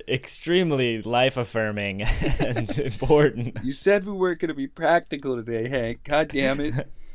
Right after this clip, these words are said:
Speaker 2: Um,
Speaker 1: Uh, <laughs>
Speaker 2: but there's, there is a, another side of this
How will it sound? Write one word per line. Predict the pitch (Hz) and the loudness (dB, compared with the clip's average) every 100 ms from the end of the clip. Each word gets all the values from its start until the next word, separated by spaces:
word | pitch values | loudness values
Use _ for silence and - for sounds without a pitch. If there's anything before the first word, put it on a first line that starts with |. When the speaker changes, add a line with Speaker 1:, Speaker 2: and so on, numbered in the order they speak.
| - - 175 - - | -12 -14 -14 -16 -6
Speaker 2:
Um, | 127 120 113 107 104 - - | 2 4 4 2 -2 -6 -6
Speaker 1:
Uh, | 117 113 110 107 - - - - | -4 -4 -6 -2 0 0 0 -4
<laughs> | 170 - 104 117 | -4 -6 -8 -4
Speaker 2:
but | 120 110 127 | -2 -2 -2
there's, | 123 165 175 - | 0 2 0 -6
there | 127 135 131 | -6 -2 0
is | 147 151 | 0 -2
a, | 117 107 - | 0 -2 -2
another | 110 113 110 101 | -2 0 -2 -4
side | - 98 98 | -2 0 0
of | 92 | -2
this | 95 92 - - | -4 -4 -4 -6